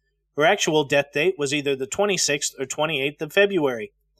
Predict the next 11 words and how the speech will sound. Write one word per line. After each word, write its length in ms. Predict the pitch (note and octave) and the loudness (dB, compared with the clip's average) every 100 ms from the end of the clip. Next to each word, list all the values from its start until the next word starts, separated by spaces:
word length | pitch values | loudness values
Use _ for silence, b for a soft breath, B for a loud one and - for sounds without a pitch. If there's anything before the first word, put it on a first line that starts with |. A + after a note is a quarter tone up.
| _ _ _ - | _ _ _ 2
February 540 | G3+ G#3 F3 D#3+ D3+ | 4 6 4 4 2
thirty-first 640 | - D3+ C#3 D3+ E3 F3+ | 2 -2 -2 -2 -2 0
was 180 | C#3+ C3 | -2 0
likely 340 | D#3+ E3+ D#3 C3+ | 2 2 -2 0
just 260 | D#3 - | 0 0
a 60 | C#3 | -2
typo 440 | - E3+ F3 D3+ | 2 2 4 0
too 220 | C#3+ G3+ | 4 6
expensive 500 | G#3 G3+ E3+ E3 F3 D#3+ | 6 4 0 -2 -6 -8
to 60 | |
fix, 440 | - G3+ - - | 2 2 2 -6